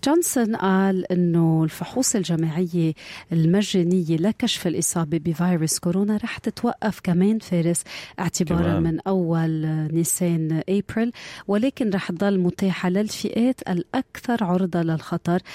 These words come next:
Speaker 1: أما الأشخاص الباقيين يلي منن بحاجة، فبإمكانهم هن يدفعوا ثمن الاختبار.
Speaker 2: خلص، إذا بريطانيا يبدو خلصت.
Speaker 1: العودة للحياة والتعايش مع وباء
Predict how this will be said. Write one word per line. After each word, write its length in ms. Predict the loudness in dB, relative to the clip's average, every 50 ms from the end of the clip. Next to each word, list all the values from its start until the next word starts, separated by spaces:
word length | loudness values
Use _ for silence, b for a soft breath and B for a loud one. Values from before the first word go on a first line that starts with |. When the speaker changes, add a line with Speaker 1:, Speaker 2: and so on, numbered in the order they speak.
| B B B B 0
Speaker 1:
أما 180 | 2 2 2
الأشخاص 480 | 2 0 -2 -4 -2 -2 -2 -2 0 0
الباقيين 560 | 0 0 0 -2 -2 -2 0 2 2 2 2 0 B B B B -2
يلي 240 | 0 0 2 2 0
منن 540 | 2 0 0 2 2 2 2 2 2 2
بحاجة، 720 | 0 -2 -4 -2 -2 0 2 2 0 2 0 0 0 0 -2 B B B B B
فبإمكانهم 840 | -6 -6 -2 -2 0 -2 -2 -4 -4 -2 -2 0 2 2 0 2
هن 240 | 2 0 0 2 2
يدفعوا 560 | 2 2 2 0 _ -4 -6 -4 -2 -2 -2
ثمن 500 | -4 -2 -2 0 2 2 2 2 2 0 -2 _ -4
الاختبار. 680 | -4 -2 -2 -6 -6 -4 -4 -4 -4 -4 -6 -10 -10 -14 -20 -20 -10 -8 -8
Speaker 2:
خلص، 260 | -6 -6 -8 -6 -4
إذا 140 | -2 -2 0
بريطانيا 480 | 0 0 -2 -2 -2 -2 -2 0 0
يبدو 720 | 0 0 -2 -2 -4 -2 0 0 2 2 2 2 0 0 -2
خلصت. 440 | -2 -2 0 0 2 2 2 2 2
Speaker 1:
العودة 580 | 2 2 2 0 0 0 2 2 4 4 2
للحياة 680 | 2 0 0 -2 -2 -2 0 2 2 4 4 4 2 0 0 -2
والتعايش 920 | -4 -4 _ -2 -2 0 0 0 2 2 2 2 2 2 0 -2 -4 -2 0
مع 400 | 2 2 2 2 2 2 2 2
وباء 560 | 4 2 2 0 2 2 2 2 2 2